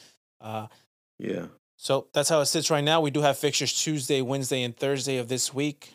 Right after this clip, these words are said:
Speaker 1: We'll s-, uh, we'll see how this table looks afterwards.
Speaker 2: Yeah.
Speaker 1: Um,
Speaker 2: Hey, real quick, Javi.
Speaker 1: Yeah.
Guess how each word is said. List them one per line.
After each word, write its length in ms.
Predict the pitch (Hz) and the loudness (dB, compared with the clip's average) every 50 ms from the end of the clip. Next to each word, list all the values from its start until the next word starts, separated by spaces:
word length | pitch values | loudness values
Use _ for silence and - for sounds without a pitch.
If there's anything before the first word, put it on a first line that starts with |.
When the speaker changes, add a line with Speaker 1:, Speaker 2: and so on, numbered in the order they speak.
| - | -20
Speaker 1:
We'll 160 | - 120 117 120 | -20 -18 -12 -8
s-, 240 | 117 - - - - | -6 -6 -6 -4 -4
uh, 220 | 120 120 113 113 113 | -2 -2 -2 -2 -2
we'll 120 | 117 117 | -4 -4
see 160 | - - 127 | -4 -4 -4
how 100 | 117 120 | -2 -2
this 160 | 117 120 113 | -2 -4 -4
table 280 | - - 120 110 110 117 | -4 -6 -6 -8 -8 -10
looks 280 | 113 117 113 - - 120 | -10 -8 -6 -4 -4 -4
afterwards. 800 | 117 120 - - 135 120 127 127 127 123 123 - - 143 - _ _ _ _ _ | -4 -4 -4 -6 -6 -4 -2 -2 -2 -4 -6 -8 -10 -12 -14 _ _ _ _ _
Speaker 2:
Yeah. 80 | - - - - - - _ _ _ - - - | -14 -14 -14 -14 -18 -20 _ _ _ -10 -10 -10
Speaker 1:
Um, 300 | - 120 120 120 120 120 | -10 -8 -6 -4 -2 0
Speaker 2:
Hey, 80 | 98 98 | 2 2
real 160 | 95 104 107 | 4 4 4
quick, 180 | 110 113 107 | 4 2 2
Javi. 360 | - 101 98 95 92 - - - | 2 2 2 2 2 0 0 0
Speaker 1:
Yeah. 160 | - 180 170 | 0 0 0